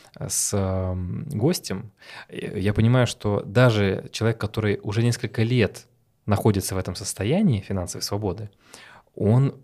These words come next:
все равно испытывает вот это жгучее желание изнутри что-то делать. Вот если, если оно у тебя, и если бы ты, например, что-то делал,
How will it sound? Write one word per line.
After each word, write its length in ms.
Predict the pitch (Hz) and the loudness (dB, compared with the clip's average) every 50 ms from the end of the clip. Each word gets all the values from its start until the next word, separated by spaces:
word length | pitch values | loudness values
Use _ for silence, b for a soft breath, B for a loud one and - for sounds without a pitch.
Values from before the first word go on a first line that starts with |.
| _ _ _ _ - | _ _ _ _ -18
все 340 | - - - - - 113 104 | -10 -6 -6 -2 0 2 4
равно 600 | 104 104 98 95 104 113 135 147 151 139 113 101 | 4 2 2 2 2 4 6 6 6 6 6 4
испытывает 580 | - - - - 123 120 - 107 98 95 - | 2 0 0 0 0 0 2 2 0 0 0
вот 100 | 101 98 | -2 -6
это 340 | 104 95 - 95 92 92 90 | -4 -4 -4 -4 -4 -4 -4
жгучее 800 | 90 90 92 101 104 110 113 127 143 127 - - - 98 95 92 | -6 -6 -4 -4 -4 -4 -2 0 0 0 0 0 0 0 0 2
желание 540 | 92 107 113 143 180 202 175 123 104 101 | 2 2 2 2 0 0 0 0 0 0
изнутри 440 | 98 95 107 110 110 - 135 147 143 120 | 0 0 0 0 2 4 4 4 6 4
что-то 580 | - - - - 123 127 123 123 - 117 113 | 2 -4 0 4 4 4 4 4 2 2 2
делать. 680 | 107 104 104 107 107 98 90 - - - - - - - _ _ B B B B B B B B B | 2 -2 0 2 2 2 2 0 -2 -6 -8 -14 -18 -20 _ _ B B B B B B B B B
Вот 340 | - 90 101 107 - - - - | -2 0 0 0 0 -4 -10 -14
если, 600 | - 101 147 147 143 - 113 110 104 101 - - - _ _ _ _ _ _ _ _ - | -6 -2 0 0 2 2 2 2 2 0 -2 -6 -12 _ _ _ _ _ _ _ _ -6
если 320 | 107 117 147 - - 113 | 0 0 0 2 2 2
оно 180 | 107 107 110 107 | 2 4 4 2
у 60 | 104 | 2
тебя, 400 | 104 107 95 135 160 196 226 - - - B B B B B B B B - | 0 0 2 2 2 2 2 -2 -8 -18 B B B B B B B B -6
и 320 | - 104 107 107 107 - - | -4 -2 0 0 0 0 -2
если 220 | - 110 107 - 110 | -4 -4 -2 0 0
бы 100 | 110 107 | 0 2
ты, 360 | - 113 110 107 101 98 - - _ _ _ _ _ _ _ _ _ _ _ _ _ | 2 2 2 2 0 -2 -4 -12 _ _ _ _ _ _ _ _ _ _ _ _ _
например, 380 | - - 104 - - 202 190 185 | -2 0 0 2 4 4 4 2
что-то 240 | - 110 - 107 92 | 0 -2 -2 -2 -2
делал, 600 | 104 120 175 220 233 165 104 95 98 - - | -2 0 2 4 4 4 4 2 0 -4 -12